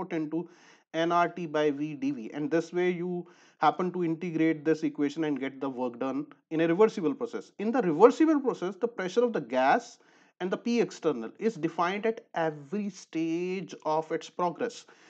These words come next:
But here it won't be defined because as soon as this weight is being removed, the piston rushed like anything to the upper value, and as a consequence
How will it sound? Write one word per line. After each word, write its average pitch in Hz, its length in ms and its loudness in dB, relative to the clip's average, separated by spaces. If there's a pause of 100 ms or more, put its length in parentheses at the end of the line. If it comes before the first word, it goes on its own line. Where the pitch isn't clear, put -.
(140)
But 208 160 0
here 294 280 2
it 311 180 0
won't 214 260 0
be 233 100 -2
defined 160 400 -2
because 180 360 -4
as 170 220 2
soon 254 140 0
as 247 120 0
this 240 200 -2
weight 160 280 0
is 214 120 -2
being 196 200 -8
removed, 170 420 -4
the - 80 -4
piston 180 400 -6 (120)
rushed 185 200 0
like 208 240 -2
anything 170 440 -2 (400)
to 151 80 0
the 160 200 2
upper 170 200 0
value, 139 460 0
and 180 280 0
as 165 260 6
a 196 40 -2
consequence 208 720 0